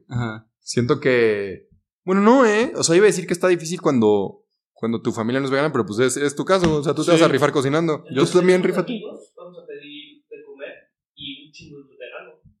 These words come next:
Speaker 1: Ah, ah, porque vamos a pedir teriyaki madness. San Luis Potosí, los de San Luis, vayan a teriyaki. Está buenísimo, tienen tofu y la verdad lo preparan muy bien. El tofu a veces le queda medio pedorro en todos lados, ahí les queda todo dar.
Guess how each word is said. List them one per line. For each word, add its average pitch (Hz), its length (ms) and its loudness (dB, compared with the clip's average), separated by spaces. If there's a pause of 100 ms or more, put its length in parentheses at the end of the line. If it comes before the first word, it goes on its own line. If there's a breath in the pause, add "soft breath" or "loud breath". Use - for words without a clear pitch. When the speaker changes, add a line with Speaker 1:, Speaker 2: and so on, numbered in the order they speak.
(540)
Speaker 1:
Ah, 139 440 2
ah, 175 180 4
porque 160 160 2
vamos 165 240 6
a 160 60 2
pedir 147 180 4
teriyaki 143 340 4
madness. 147 440 2
San 139 100 -2
Luis 131 100 -4
Potosí, 151 320 -4
los 135 160 -4
de 120 80 -12
San 131 80 -4
Luis, 135 140 -2
vayan 139 240 2
a 120 80 -4
teriyaki. 117 340 -2
Está - 180 2
buenísimo, 156 640 0
tienen 147 260 -4
tofu 165 480 0 (400)
y 131 300 6
la 123 120 8
verdad 127 140 8
lo 143 100 4
preparan 131 260 0
muy 131 100 0
bien. 127 160 0
El 113 80 -4
tofu 143 180 -4
a 143 40 0
veces 135 440 -4
le 120 160 -4
queda 131 140 4
medio 127 200 0
pedorro 117 280 2
en 123 80 -2
todos 131 160 4
lados, 123 380 2
ahí 120 100 2
les 120 160 -2
queda 120 160 4
todo 113 160 0
dar. 107 140 0